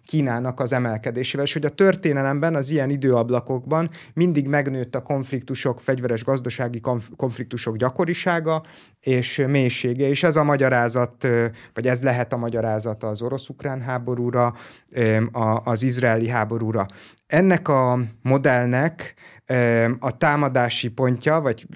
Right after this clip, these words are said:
több, több helyen kritizálható, de talán leginkább Kínánál van. Ö, én ezzel kapcsolatban megengedő vagyok. Egyrészt azért, mert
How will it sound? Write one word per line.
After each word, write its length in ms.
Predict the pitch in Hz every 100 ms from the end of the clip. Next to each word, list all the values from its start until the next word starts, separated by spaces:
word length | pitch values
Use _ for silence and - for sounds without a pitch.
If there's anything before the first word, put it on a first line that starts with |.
| 113 120
több, 240 | 170 147
több 160 | 175 165
helyen 300 | 160 131 127
kritizálható, 680 | 143 143 143 143 143 147 143
de 120 | 131
talán 280 | 139 131 135
leginkább 480 | 135 127 113 117
Kínánál 580 | - 127 123 110 110 107
van. 320 | 110 113 170 190 - - - - -
Ö, 80 | - 135 135 135 135 139 - _ _ -
én 120 | 160
ezzel 220 | 190 214
kapcsolatban 460 | 185 151 170 139 143
megengedő 540 | 143 127 123 120 123
vagyok. 280 | 127 147 151
Egyrészt 360 | 196 202 165 185
azért, 320 | 170 156 139
mert 300 | 147 131